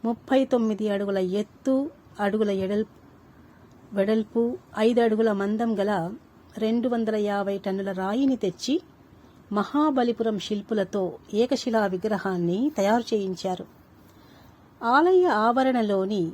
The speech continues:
మూలమూర్తికి చుట్టూ రుద్రాక్ష కవచం,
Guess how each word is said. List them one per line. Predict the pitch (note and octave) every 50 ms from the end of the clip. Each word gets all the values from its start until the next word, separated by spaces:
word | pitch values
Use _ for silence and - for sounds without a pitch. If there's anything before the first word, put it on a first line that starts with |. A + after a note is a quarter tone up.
| - - - -
మూలమూర్తికి | G#3 G#3+ A#3+ C#4 D4+ D4+ C4+ A#3 G#3+ - - G#3+ F#3 G3+ F3+ - A#3
చుట్టూ | A3 - - - A#3+ F3+ F#3+ B3+ E4+ - - - - - - - - - - F4+
రుద్రాక్ష | A#3 G#3+ A3+ G#3+ A#3 B3 A#3 A#3 - - G3+
కవచం, | F3+ - F3+ F#3 F#3+ - - C#4 D4+ F#4